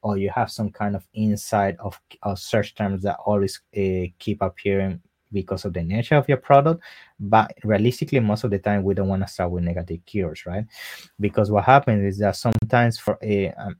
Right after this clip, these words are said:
I, I, I bet a lot of people have seen this happening already in, in their campaigns, is that you have a, a, a campaign, right? And you, let's say you have a automatic abroad, uh, phrase and exact campaign, right?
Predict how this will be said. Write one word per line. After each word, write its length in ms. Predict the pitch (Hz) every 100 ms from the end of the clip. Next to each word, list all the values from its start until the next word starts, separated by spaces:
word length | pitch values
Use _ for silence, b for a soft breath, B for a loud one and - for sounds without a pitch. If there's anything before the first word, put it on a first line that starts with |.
| -
I, 60 |
I, 520 | 101 - 78 _ -
I 20 | 92
bet 260 | 98 113
a 100 | 104
lot 160 | 101 104
of 140 | 104
people 240 | 113 107 92
have 180 | 98
seen 240 | - 98 87
this 160 | 90
happening 380 | - 95 92 90
already 320 | 85 87 82
in, 140 | 87 - 90
in 80 |
their 140 | 82 -
campaigns, 580 | - 87 151 160 104 - B B B _ _ _ _ _ - - -
is 140 | 113 110
that 120 | 110
you 100 | 107
have 240 | 123 120
a, 40 | 120
a, 400 | 107 110 104 104 101
a 40 |
campaign, 500 | - 95 - 165 131
right? 340 | 95 87 131 - b b -
And 320 | 110 104 101
you, 260 | 101 104 110 -
let's 200 | 107 101
say 120 | 123
you 80 | 113
have 220 | 113 110
a 240 | 107 - 101
automatic 680 | 90 101 101 104 101 104
abroad, 580 | 92 90 95 95 98 90 _ -
uh, 200 | 101 92
phrase 340 | - 110 95 98
and 280 | 90 85
exact 440 | 92 - 123 135 -
campaign, 560 | 95 87 92 80 90 87
right? 240 | 87 87